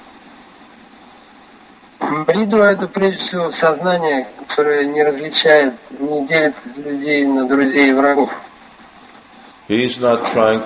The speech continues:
Speaker 2: to uh, get something from someone else, uh, and therefore, uh, is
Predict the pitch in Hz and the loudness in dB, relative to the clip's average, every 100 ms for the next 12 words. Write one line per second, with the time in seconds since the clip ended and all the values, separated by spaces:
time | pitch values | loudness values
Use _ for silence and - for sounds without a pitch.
0 | - 101 98 92 - - - - - - | -2 0 0 -2 -6 -16 -20 -20 -20 -20
1 | - 82 80 73 78 76 110 113 - 117 | -8 -4 -4 -4 -8 2 2 4 0 -2
2 | 104 104 104 104 104 - 98 90 - 95 | -2 -2 -2 -2 -4 -8 -6 -6 -4 -2
3 | 90 87 85 98 107 - - - - 82 | 0 2 4 4 0 -8 -14 -18 -10 -6
4 | 85 85 85 85 90 87 - 85 82 82 | -4 -2 0 2 2 0 -2 2 2 0
5 | - - - - - 78 76 82 85 82 | -6 -18 -20 -20 -6 -4 -4 -4 -4 -4
6 | 80 - | -8 -14